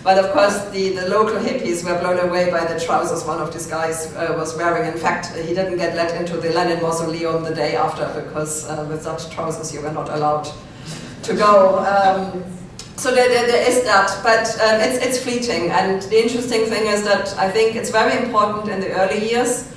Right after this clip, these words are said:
and then later, of course, because in the West, um, hippiedom isn't such a thing anymore, they sort of kind of realize in the mid-seventies that they're on their own, and, um,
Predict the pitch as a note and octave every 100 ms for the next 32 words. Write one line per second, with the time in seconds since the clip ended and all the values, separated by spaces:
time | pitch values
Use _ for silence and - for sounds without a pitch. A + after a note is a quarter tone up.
0 | - - - - - G#3+ G#3+ A3 - -
1 | - F#3+ G#3 - - G3 A3 G#3 G3 G3
2 | G3 G3+ G3+ - - F3+ F#3 F3+ F#3+ A3+
3 | A3 G3 F#3 F3+ F#3+ F#3+ F#3+ F3 F#3 F3
4 | - - A3 C4 - F#3 F#3 F#3+ F#3 F#3+
5 | F#3 B3+ B3 A3+ G#3 G#3 G#3 G#3+ F#3+ F3
6 | F3 F3+ F3 F#3+ F#3 F#3+ G3 G3 F3+ -
7 | F3 F3+ F#3 F3 F3 E3 F#3 E3+ D#3 D3
8 | D#3 E3+ E3+ D#3+ E3 - - E3+ E3+ F3
9 | F3 F3 E3+